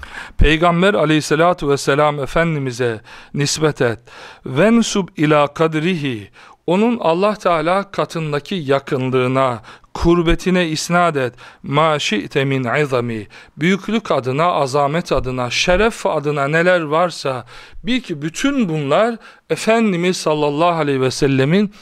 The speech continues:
hayatında var." O hayatın içine girdiğin zaman,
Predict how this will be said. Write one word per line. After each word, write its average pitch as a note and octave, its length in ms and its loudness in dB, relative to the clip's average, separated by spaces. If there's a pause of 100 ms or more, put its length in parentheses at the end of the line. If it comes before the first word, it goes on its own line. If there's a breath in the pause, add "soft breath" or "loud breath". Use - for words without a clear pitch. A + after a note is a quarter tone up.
(200 loud breath)
hayatında B2+ 640 0
var." A2+ 220 -2 (440 loud breath)
O G#3+ 140 2
hayatın F#3+ 460 2
içine E3 320 -6
girdiğin C#3 480 -6
zaman, B2 440 -4